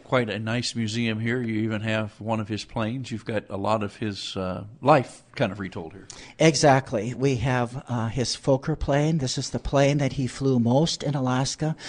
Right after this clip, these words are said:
Speaker 2: on display in the, in a museum here in Hatton. It, like I said, it was, it is one of two in existence in the world, and it is the plane that he flew the most in Alaska. We're very happy to have this.
Speaker 1: Yeah,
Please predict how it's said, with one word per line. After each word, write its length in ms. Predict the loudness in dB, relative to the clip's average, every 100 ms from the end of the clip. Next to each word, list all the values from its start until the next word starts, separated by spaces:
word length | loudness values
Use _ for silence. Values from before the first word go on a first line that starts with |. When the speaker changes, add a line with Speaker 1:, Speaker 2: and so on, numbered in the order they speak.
| -14 -4
Speaker 2:
on 220 | 4 4 4
display 720 | 2 0 2 2 2 0 -6 _ _ _ _ _ _ _ 0
in 400 | 2 4 0 -4 -6
the, 80 | -2
in 140 | 2 4
a 80 | 4
museum 500 | 2 2 2 2 2
here 240 | 0 2
in 80 | 2
Hatton. 500 | 2 0 0 -2 -4 -8 -18 -18 -18 -2
It, 200 | -2 0
like 200 | 0 0
I 40 |
said, 220 | 0 0 0
it 80 | 0
was, 200 | -4 -8 _
it 100 | 0
is 180 | 2 0
one 300 | 0 0 2
of 160 | 0 -2
two 340 | 0 0 -2
in 80 | -2
existence 580 | -4 -2 -4 -2 -2 -2
in 160 | -2 0
the 100 | 0
world, 460 | -2 -4 -6 -10 -18 -10 2
and 100 | 2
it 140 | 4
is 140 | 0
the 100 | -2
plane 360 | -2 2 2 0
that 140 | -2
he 200 | -4 -6
flew 480 | -8 -4 -2 -2 -4 _ -4
the 100 | 0
most 480 | 2 0 -2 -8 -4
in 220 | -4 -2
Alaska. 640 | -4 -8 -8 -8 -12 -18 -20 _ _ _ _
We're 80 | -8
very 200 | -4 -2
happy 260 | -2 -4 -6
to 80 |
have 320 | -4 -4 -6 -12
this. 280 | -10 -6
Speaker 1:
Yeah, 240 | -6 -6